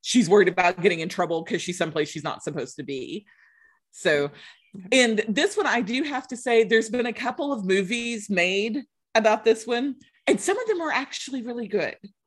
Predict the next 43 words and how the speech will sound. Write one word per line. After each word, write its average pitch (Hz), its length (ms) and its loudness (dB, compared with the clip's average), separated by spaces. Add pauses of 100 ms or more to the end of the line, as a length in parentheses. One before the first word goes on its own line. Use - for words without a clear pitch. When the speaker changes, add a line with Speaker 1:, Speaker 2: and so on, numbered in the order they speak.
(300)
Speaker 1:
So 202 240 4
Speaker 2:
<laughs> 190 60 2
Okay. - 180 -12
Speaker 1:
this 440 260 6
one, 440 160 6 (260)
<laughs> - 220 -16
this 427 340 0
one 453 200 4
you 359 100 0
can 392 160 2
watch 254 300 -2
the 202 80 -8
movie 151 360 -6
on. - 240 -12 (760)
Speaker 2:
All 160 80 -8
right, - 80 -8
what's 185 180 -4
your 196 120 0
next - 260 -6
one, - 140 -8
Dawn? - 320 -8 (160)
I 165 80 0
know 165 180 4
this 160 220 0
one. 151 280 -8 (120)
You, 165 100 -4
you've 170 300 -6
talked 160 180 -4
about 147 160 -4
this 160 140 -12
one 135 80 -8
a - 40 -10
couple - 220 -10
times, - 320 -10
so - 100 -14
it's - 380 -14
very 160 220 -8
Speaker 1:
Oh, 240 140 2
Speaker 2:
important 233 100 2
Speaker 1:
yes. 185 200 2
Speaker 2:
to 143 60 -6
you. 156 180 -10 (960)
Speaker 1:
So 240 220 0